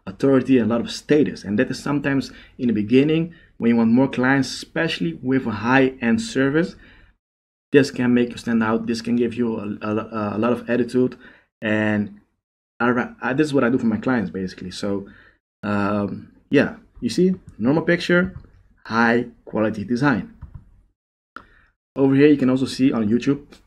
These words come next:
um, below is, is the way you upload normally, but the top one,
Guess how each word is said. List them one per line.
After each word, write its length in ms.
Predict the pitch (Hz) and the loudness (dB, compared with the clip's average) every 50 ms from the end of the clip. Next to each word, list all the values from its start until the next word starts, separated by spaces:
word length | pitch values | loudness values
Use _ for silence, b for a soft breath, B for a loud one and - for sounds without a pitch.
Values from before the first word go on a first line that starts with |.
| - - | -14 -10
um, 720 | 101 101 104 104 104 104 107 107 104 104 98 95 - - - _ _ _ - 113 104 | -6 -2 -2 0 0 0 0 -2 -2 -4 -4 -6 -10 -12 -16 _ _ _ -12 -4 0
below 340 | 117 123 131 151 170 185 180 | 4 4 6 6 6 6 6
is, 240 | 143 120 - - - - - - | 4 2 0 -4 -14 -16 -8 -4
is 160 | 120 110 110 | -4 -2 -2
the 80 | 123 | 2
way 140 | 113 113 120 | 4 6 6
you 140 | 123 117 113 | 6 6 4
upload 280 | 113 113 117 123 117 107 | 2 2 2 2 2 2
normally, 480 | 107 113 123 139 143 147 156 165 170 B B B B B B B B | 2 2 4 4 4 4 2 0 -2 B B B B B B B B
but 220 | - 110 117 107 - | -4 -2 -2 -2 -2
the 60 | - | -2
top 260 | - 151 165 160 - | -2 0 0 0 0
one, 260 | 123 117 123 147 b | 0 0 0 -2 b